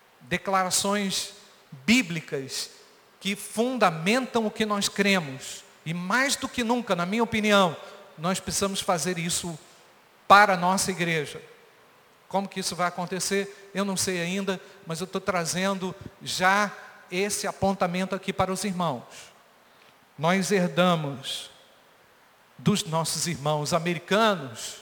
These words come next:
norte-americanos, a nossa confissão de fé. E ela também, a nossa confissão de fé, também tem subsídios europeus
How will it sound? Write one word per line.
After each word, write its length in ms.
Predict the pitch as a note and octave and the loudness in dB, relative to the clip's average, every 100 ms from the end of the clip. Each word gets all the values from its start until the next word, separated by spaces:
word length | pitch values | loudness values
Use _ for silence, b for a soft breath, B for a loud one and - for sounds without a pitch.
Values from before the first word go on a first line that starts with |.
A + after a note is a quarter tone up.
| - - _ _ _ _ C#3 | -20 -20 _ _ _ _ 0
norte-americanos, 1300 | D#3+ E3+ - D3+ C#3+ - G3 G#3+ F3 C3 - - - - b b b b b _ _ _ _ _ _ | 2 2 0 -4 -6 0 2 2 0 -8 -16 -20 -20 -20 b b b b b _ _ _ _ _ _
a 120 | E3+ G3 | -2 -2
nossa 380 | F3+ G3 G#3+ | 0 0 -2
confissão 840 | G#3 G#3 G#3+ A3 - - G3+ A3 G#3 | -2 -2 -2 -2 -4 0 2 2 0
de 140 | E3+ | -4
fé. 560 | F3 - E3+ E3+ - B B B | -6 -2 0 -2 -6 B B B
E 120 | F3 | -2
ela 240 | G3 A#3 A#3 | 2 4 2
também, 880 | - A3+ F#3+ D#3+ G3 A3+ G#3+ D3 A2+ - - - | 0 -2 -2 -2 0 2 0 -4 -12 -20 -20 -14
a 80 | C#3+ | -8
nossa 220 | F3+ F3+ | -6 -4
confissão 520 | - F3+ F3 - E3+ | -4 -6 -4 -4 -4
de 140 | D#3 | -6
fé, 320 | D#3 F3 G3 G3 B B B | -6 0 0 0 B B B
também 340 | G#3+ G#3 G#3 A3+ | -2 0 0 -2
tem 400 | - - A3 A3+ | -6 -2 -2 0
subsídios 880 | - F#3 F#3+ D#3 G3 A#3 E3 D#3 D#3+ | -4 -4 -4 -2 -2 -2 -4 -4 0
europeus 1040 | G#3+ A3 A3 A3 A3 G3+ D#3+ - - - | 2 2 0 2 4 4 0 -8 -10 -12